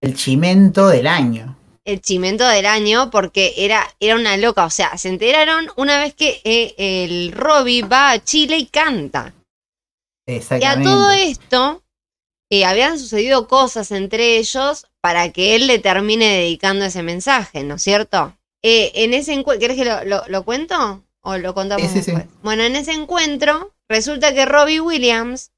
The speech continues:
Speaker 2: le pide a Amalia Granata que si lo puede acompañar a, a las giras internacionales y abandonar su vida y ser una multimillonaria esposa de Robbie Williams. Y ella le dice, "No, mi ciela,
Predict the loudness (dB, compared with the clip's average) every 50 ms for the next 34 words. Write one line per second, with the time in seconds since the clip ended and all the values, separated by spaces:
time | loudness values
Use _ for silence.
0 | _ -6 -4 -2 -2 -2 0 0 2 2 2 2 0 -2 -4 -4 -4 -4 -2 -2
1 | -2 0 2 2 2 2 2 0 0 0 0 -2 -2 -4 -4 -6 -8 -8 -8 -8
2 | -6 -4 -2 0 0 0 0 -2 -4 -8 -4 -2 0 0 0 0 0 0 0 0
3 | -2 -6 -10 -6 -2 0 2 4 4 4 4 4 4 2 2 2 0 0 0 -2
4 | -4 -4 -2 -2 0 0 0 -2 -2 0 0 0 2 0 0 0 0 0 2 2
5 | 2 2 0 0 0 -2 -2 -2 -4 -4 -4 -4 -4 -4 -4 -4 -4 -4 -2 0
6 | 0 2 2 0 0 -2 -4 -2 -2 -2 -2 -2 -4 -6 -4 -4 -4 -4 -6 -8
7 | -10 -12 -10 -10 -10 -10 -10 -12 -12 -12 -8 -4 -2 -2 0 2 2 2 0 0
8 | -4 -4 _ -6 -6 -4 -2 0 0 0 0 -2 -2 -4 -2 -2 0 0 0 0
9 | 0 -2 -2 -4 -8 -10 _ -8 -4 -2 -2 0 0 0 0 0 0 0 0 0
10 | 0 -2 -6 _ -6 -2 2 2 4 4 2 0 -2 -4 -2 -2 -2 0 0 2
11 | 0 0 0 -2 -6